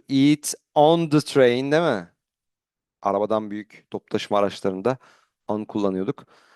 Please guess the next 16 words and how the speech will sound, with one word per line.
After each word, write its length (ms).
I 140
am 100
sorry, 240
I 200
am 140
late. 200
My 260
car 300
broke 240
down 340
on 360
the 80
way 340
here. 380
Buraya 200
gelirken. 580